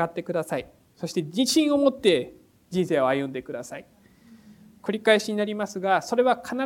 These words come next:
ずしもこの世では評価されるものではないかもしれません。でも、神様のプロットで描かれた物語は、必ず人の心に影響を与えます。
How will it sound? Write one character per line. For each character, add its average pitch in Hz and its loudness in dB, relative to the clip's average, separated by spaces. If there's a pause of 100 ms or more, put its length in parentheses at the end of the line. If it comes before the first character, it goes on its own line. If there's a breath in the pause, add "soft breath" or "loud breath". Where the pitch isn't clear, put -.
ず 269 -4
し - -8
も 240 2
こ - 2
の 294 0
世 311 2
で 262 -2
は 214 0
評 220 -2
価 170 -8
さ 175 -4
れ 175 2
る 165 2
も 175 0
の 175 2
で 180 6
は 160 6
な 151 0
い 208 0
か 190 0
も 160 -6
し - -8
れ 135 -6
ま 123 -8
せ 127 -16
ん。 - -20 (560 soft breath)
で 233 -6
も、 226 -4 (240 loud breath)
神 320 0
様 254 -4
の 180 -2
プ 185 -8
ロ 202 0
ッ 196 -8
ト 208 -8
で 196 -4
描 196 -2
か 214 0
れ 190 0
た 131 -8
物 190 -2
語 - -
は、 156 -2 (180)
必 254 -4 (240)
ず 254 -2
人 262 4
の 247 4
心 240 2
に 175 -4
影 175 2
響 180 6
を 160 8
与 156 2
え 151 0
ま 147 -4
す。 - -14